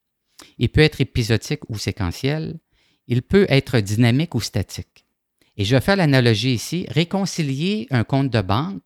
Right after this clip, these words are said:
l'environnement est plutôt simple. C'est pas un environnement évolutif. C'est pas un environnement où il y a,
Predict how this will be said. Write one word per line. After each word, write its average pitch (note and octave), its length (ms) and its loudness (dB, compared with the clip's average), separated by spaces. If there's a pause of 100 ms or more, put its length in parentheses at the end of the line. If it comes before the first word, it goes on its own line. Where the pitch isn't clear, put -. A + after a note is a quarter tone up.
(180)
l'environnement D#3 560 2
est F#3+ 80 -4
plutôt B2+ 320 -4
simple. C3 420 -4 (500)
C'est - 160 -6
pas E3 140 0
un F#3+ 80 -2
environnement B2+ 400 0
évolutif. A2+ 720 -2 (600)
C'est - 200 -4
pas D#3 120 6
un F3 120 4
environnement A#2 680 2
où A#2+ 120 0
il F#2+ 80 -2
y G2 60 2
a, F#2+ 180 0